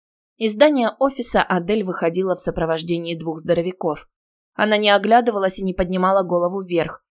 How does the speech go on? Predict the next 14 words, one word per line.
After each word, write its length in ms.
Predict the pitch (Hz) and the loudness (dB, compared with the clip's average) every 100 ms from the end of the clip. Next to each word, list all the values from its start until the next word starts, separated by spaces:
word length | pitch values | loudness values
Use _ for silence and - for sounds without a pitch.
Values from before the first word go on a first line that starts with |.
| _ _ | _ _
иначе 360 | 240 302 302 | -2 0 2
могла 340 | 233 190 208 226 | 0 4 6 6
увидеть, 400 | 185 190 214 185 | 6 -2 -4 -4
что 220 | - 180 | -2 -2
три 220 | 180 220 | -2 -4
человека 640 | 247 269 262 240 175 170 | -4 -2 0 0 0 -2
провожали 560 | 165 170 175 170 180 220 | -2 0 2 0 0 -2
её 220 | 214 185 | -2 -6
глазами, 680 | 175 190 190 160 156 156 - _ _ | -4 -2 -2 -4 -4 -8 -12 _ _
стоя 500 | - - 185 196 170 - | -14 -4 -2 0 0 -2
у 240 | 170 - | -6 -4
окон 380 | 180 196 185 170 | -4 -2 -4 -6
своих 420 | - 180 165 165 | -4 -2 0 -2
кабинетов. 680 | - 180 185 180 156 165 - | -4 -4 -4 -4 -4 -6 -10